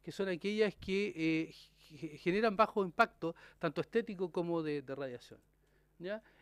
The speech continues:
Y como conclusión a esto, eh, la, la legislación chilena tiene particularidades como, por ejemplo, que, eh, se, está esta dicotomía a la hora de instalar una antena de que uno puede,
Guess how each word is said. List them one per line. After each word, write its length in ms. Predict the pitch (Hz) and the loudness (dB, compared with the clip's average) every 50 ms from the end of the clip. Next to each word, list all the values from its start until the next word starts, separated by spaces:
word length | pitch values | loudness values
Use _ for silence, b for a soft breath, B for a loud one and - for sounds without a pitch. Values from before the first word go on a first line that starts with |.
| b - | b -10
Y 180 | 190 196 196 | -8 -6 -4
como 180 | 180 202 196 185 | -2 -2 0 0
conclusión 420 | 196 196 175 196 175 - 269 269 | 0 0 -2 -4 -6 -4 -4 -2
a 80 | 262 240 | -2 -4
esto, 320 | 190 151 - - 190 196 B B B B B - | -6 -6 -8 -12 -14 -14 B B B B B -12
eh, 420 | - 156 160 170 165 160 165 160 165 | -8 -8 -6 -6 -6 -6 -8 -8 -6
la, 320 | 165 160 165 165 160 165 | -6 -6 -4 -4 -6 -8
la 520 | 160 160 165 170 165 165 165 160 156 156 151 | -6 -6 -4 -4 -4 -4 -4 -4 -4 -4 -6
legislación 600 | 147 143 143 143 147 147 - 170 156 175 220 208 | -6 -6 -6 -8 -8 -6 -4 -4 -2 -2 -2 -2
chilena 360 | - 214 208 240 226 208 185 | -2 -2 -4 -4 -4 -6 -6
tiene 180 | - 202 196 190 | -6 -8 -6 -6
particularidades 720 | 190 180 - 180 156 175 175 170 170 190 214 226 226 214 | -6 -6 -6 -8 -6 -4 -4 -2 -2 0 0 0 0 -2
como, 200 | 208 - 180 180 | -4 -6 -8 -6
por 100 | 165 180 | -6 -6
ejemplo, 400 | 175 - - 214 208 185 - 208 202 175 - | -8 -6 -6 -6 -6 -4 -6 -6 -6 -6 -6
que, 300 | - 185 185 185 190 - - | -4 -2 -2 -2 -2 -2 -4
eh, 300 | 165 160 160 156 160 b b b b b b b | -6 -6 -6 -6 -8 b b b b b b b
se, 1080 | - - - 185 170 165 165 165 160 156 156 156 151 147 147 143 147 151 170 160 147 - | -18 -2 0 2 4 4 4 4 2 2 0 0 0 0 0 -2 -4 -6 -8 -10 -8 -8
está 200 | 160 - - 208 | -2 2 2 4
esta 140 | 190 - 208 | 4 4 4
dicotomía 640 | 196 180 185 180 175 165 175 208 233 220 208 180 | 4 4 4 2 2 2 2 4 4 4 4 4
a 60 | 160 | 4
la 140 | 160 160 165 | 2 4 4
hora 240 | 175 175 180 175 175 | 4 4 4 2 2
de 260 | 170 170 165 165 165 | 2 2 0 0 0
instalar 320 | 156 151 - 170 165 180 185 | -2 -2 0 2 2 2 2
una 120 | 180 170 | 2 0
antena 360 | 160 - 202 196 190 190 185 | 0 0 -2 0 0 0 -2
de 220 | 170 170 175 180 156 | 0 -2 -2 -2 -2
que 140 | - 175 | -2 0
uno 260 | 175 185 185 185 180 160 | 0 0 -2 -4 -6 0
puede, 500 | 175 190 196 196 190 190 190 185 185 | 4 8 8 8 8 8 6 6 4